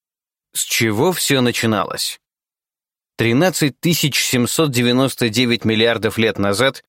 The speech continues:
возникла Вселенная из некоего начального сингулярного состояния и с тех пор непрерывно расширяется и охлаждается.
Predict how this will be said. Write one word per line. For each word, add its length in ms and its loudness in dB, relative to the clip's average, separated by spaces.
возникла 640 2
Вселенная 800 0
из 180 0
некоего 460 2
начального 580 2
сингулярного 680 0
состояния 760 -2
и 100 2
с 140 -2
тех 240 -4
пор 220 2
непрерывно 640 2
расширяется 760 0
и 200 0
охлаждается. 960 -6